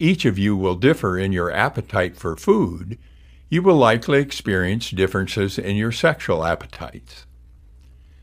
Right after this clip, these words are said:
This is a major difference between men and women, and one that definitely requires mutual understanding. The point is that you will have to learn to coordinate your sexual desires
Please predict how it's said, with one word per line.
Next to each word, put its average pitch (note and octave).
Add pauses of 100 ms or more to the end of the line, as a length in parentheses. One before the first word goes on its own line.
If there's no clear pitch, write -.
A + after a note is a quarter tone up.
(240)
This F#3
is B2+
a A2
major G2+
difference G2
between D#3
men F#2
and E2+
women, D#2+ (340)
and G2+
one C3
that G#2+
definitely C#3
requires F#2
mutual G2+
understanding. E2 (1080)
The G2+
point F#3
is F#2
that B2+
you D3+
will E3
have C#3
to A#2
learn B2
to F#2
coordinate A#2+
your F2+
sexual G2+
desires F2